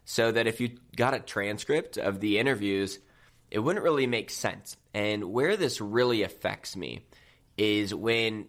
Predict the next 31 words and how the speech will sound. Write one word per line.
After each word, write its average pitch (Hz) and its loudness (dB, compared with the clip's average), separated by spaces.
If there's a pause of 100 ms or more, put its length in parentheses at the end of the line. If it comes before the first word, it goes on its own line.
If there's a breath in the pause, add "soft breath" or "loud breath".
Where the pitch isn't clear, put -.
they 110 0
try 135 -4
to 170 0
make 127 0
short - 0
form 101 2
content 95 -2
with 123 -4 (400 soft breath)
my 101 0
clips - -8
later. 98 0 (640 soft breath)
And 127 0
they 156 2
could 190 -8
definitely 240 2
do 185 6
a 143 6
better 131 4
job, 104 2
I'll 104 0
say 127 0
that, 107 0
because 101 -6
I'll 123 2
make 147 -2
short - -2
form 101 0
clips - -2
out 101 4
of 95 -4
myself 95 -2